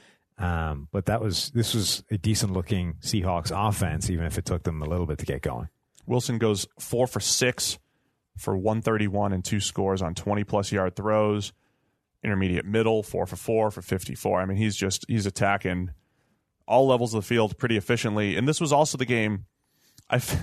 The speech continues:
Speaker 2: <laughs> we always joke about Seattle and their game flow and what they're comfortable with. They did put the ball in Wilson's hands a lot more in this game because, as they mentioned on the broadcast, well, the Bucs are leading the league in run defense, which is more,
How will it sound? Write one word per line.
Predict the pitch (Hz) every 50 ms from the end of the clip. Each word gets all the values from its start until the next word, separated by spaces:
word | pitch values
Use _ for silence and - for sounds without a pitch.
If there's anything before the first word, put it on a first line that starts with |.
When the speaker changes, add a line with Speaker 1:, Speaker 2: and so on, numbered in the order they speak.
| - - - - -
Speaker 2:
<laughs> | - - - - -
we | - 123
always | 135 127 120 107
joke | - - 123 117 113 -
about | 117 107 113 107 -
Seattle | - - 113 104 104 107 107 110 110
and | 107 104 104
their | 101 98
game | 92 - 98 98 104 104
flow | - - 107 107 107 104 104 104
and | 98 98
what | 101 -
they're | - 101
comfortable | - - 107 104 - 120 113 113 117
with. | 120 123 - - - _ _ _ _ _ _ _ _ _
They | - 143 156 -
did | 127 - 165 180 170 -
put | 165 - -
the | 131
ball | 139 135 123 110 107 107 113 117 - _ _ _ _ _ _ _ _ _ _ _ _ -
in | 131 131 131 127
Wilson's | 123 120 120 120 - 120 107 101
hands | - 123 117 107 85 85 98 101 - - - - - _ _ _ _ _ _ _ _ _ _ _ _ _ - -
a | 117
lot | 117 117 110 104 104
more | 113 120 117
in | 110
this | 110 110 - -
game | 98 92 95 98
because, | 104 107 - 117 104 104 104 107 92 - - - _ _ _ _ _ _ -
as | - 101 95
they | 104 107
mentioned | 110 110 104 - 101
on | 95
the | 92 -
broadcast, | - 113 127 127 - 95 87 98 -
well, | - 90
the | 90
Bucs | - 113 123 127 - -
are | 95 90
leading | 101 113 113 107 98
the | 95
league | 92 101 110 110 95
in | 95 85 85
run | 95 107 110 104
defense, | 95 95 92 - - 87 87 - -
which | 98 92 -
is | 92 92 -
more, | 98 92 87 82 85 92